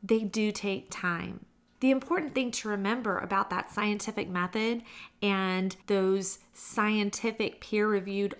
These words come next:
articles is that that data has to be replicable. And they have to have their controls in place. They have to have those independent, dependent variables.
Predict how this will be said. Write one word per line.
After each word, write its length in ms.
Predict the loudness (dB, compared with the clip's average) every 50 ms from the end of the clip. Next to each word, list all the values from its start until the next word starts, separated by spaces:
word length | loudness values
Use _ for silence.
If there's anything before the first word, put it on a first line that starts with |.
| -8 0
articles 800 | 2 4 4 4 0 -2 0 0 2 2 0 -2 -4 -6 -8 -12 -14 -20 -20 -20 -20 -16 _ 4
is 200 | 4 4 4 4
that 360 | 4 6 6 6 6 2 -2 -10 -20 _ _ _ _ 8
that 420 | 10 10 10 10 6 0 2 6
data 540 | 8 8 8 8 8 6 4 2 0 -4 -6 -10 -16 -20 _ -6
has 340 | 0 8 8 8 8 8 2
to 80 | -2
be 180 | 0 0 0 0
replicable. 1000 | 0 6 8 8 8 8 4 -4 -4 -2 -2 -2 2 2 2 2 2 0 -4 -8 -14 _ _ -4
And 80 | -2 -2
they 60 | -2
have 280 | 0 0 0 0 0 0
to 80 | -4
have 380 | -2 2 4 6 6 6 4 2 -2 -12 -20 -20 -20 -18 -10 0
their 600 | 2 2 4 4 2 2 2 2 0 0 -4 -8 -12
controls 720 | -6 -4 -2 -2 -2 -2 0 -2 0 0 0 0 0 0 -2
in 140 | -4 -4
place. 480 | -6 -2 0 2 2 2 2 0 -2 -4
They 140 | -4 -4 -4
have 220 | -4 -4 -6 -6
to 80 | -8 -8
have 240 | -4 -4 -4 -2 0
those 240 | 0 0 0 -2
independent, 840 | -2 -2 -2 0 0 -2 -2 -2 -4 -2 -2 0 0 0 0 -2 -4 -6
dependent 480 | -4 -6 -4 -4 -4 -4 -4 -6 -4
variables. 720 | -4 -2 -2 0 -2 -2 -2 -2 -2 -2 0 -2 -2 -4